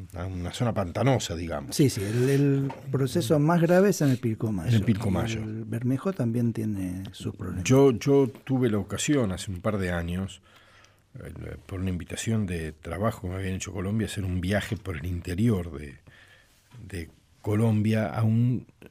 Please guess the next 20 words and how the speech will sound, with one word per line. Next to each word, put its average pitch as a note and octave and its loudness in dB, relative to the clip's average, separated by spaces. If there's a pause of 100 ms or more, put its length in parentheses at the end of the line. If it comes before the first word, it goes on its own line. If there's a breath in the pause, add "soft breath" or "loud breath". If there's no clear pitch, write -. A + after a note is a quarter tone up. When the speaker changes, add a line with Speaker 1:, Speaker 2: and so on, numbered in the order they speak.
(140)
Speaker 1:
eh, D#2+ -8
sitio A#2 -2
extraordinario, F#2+ 0
una E2+ -4
ciudad G2+ -2
que - -10
se - -10
llama G2 0
Mompox. F2 -4 (580 loud breath)
Mompox G#2+ 2
fue - -2
un G#2 2
gran B2 2
puerto B2 0
interior, F2+ 2
un E2+ -2
gran F#2+ 0
puerto G2 -2
fluvial, F#2 2 (680 soft breath)
eh, E2+ -8